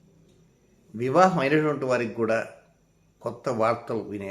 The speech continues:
అవకాశాలు వస్తుంటాయి. మొత్తం మీద మూడు, నాలుగు, ఐదు, ఆరు, ఏడు,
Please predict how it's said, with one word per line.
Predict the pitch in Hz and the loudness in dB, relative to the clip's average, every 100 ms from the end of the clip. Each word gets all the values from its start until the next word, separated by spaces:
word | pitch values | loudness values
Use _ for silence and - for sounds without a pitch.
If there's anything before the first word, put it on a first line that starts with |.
| - | -10
అవకాశాలు | 98 95 104 104 90 | -12 -8 -8 -8 -16
వస్తుంటాయి. | - - - - - _ _ _ _ _ _ _ _ _ _ _ 127 | -16 -20 -20 -20 -20 _ _ _ _ _ _ _ _ _ _ _ -8
మొత్తం | 123 156 143 | 0 2 2
మీద | 135 139 143 - - _ _ _ _ _ _ _ 120 | 2 0 0 -8 -20 _ _ _ _ _ _ _ -8
మూడు, | 127 143 147 151 - - _ _ _ 120 | 0 0 0 -4 -10 -20 _ _ _ -6
నాలుగు, | 117 127 127 120 123 - - _ _ _ | 0 0 0 -2 -6 -8 -20 _ _ _
ఐదు, | 113 117 107 113 - _ _ - | -2 -2 -2 -6 -8 _ _ -4
ఆరు, | 113 110 110 - - | -2 -2 -4 -8 -6
ఏడు, | 107 - | -6 -6